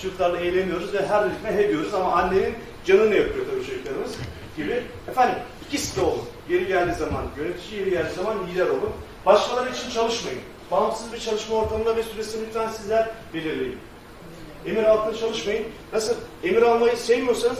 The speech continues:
emretmeyin de. Evet, yine lider olun diyoruz.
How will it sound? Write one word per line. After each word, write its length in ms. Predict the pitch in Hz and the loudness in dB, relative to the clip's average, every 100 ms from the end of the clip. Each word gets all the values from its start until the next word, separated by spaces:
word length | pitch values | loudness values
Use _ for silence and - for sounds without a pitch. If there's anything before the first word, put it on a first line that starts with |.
| - | -2
emretmeyin 640 | 190 220 220 180 147 131 | 6 8 8 4 -4 -4
de. 60 | 120 113 - - - - - - - - - - - - - - - - | -8 -10 -14 -14 -16 -16 -18 -18 -18 -18 -16 -16 -16 -18 -18 -18 -18 -4
Evet, 200 | 196 175 196 | 0 0 0
yine 140 | 190 | -2
lider 240 | 180 170 160 | -2 -2 -2
olun 240 | 139 131 | 0 -2
diyoruz. 280 | 135 - | -2 -2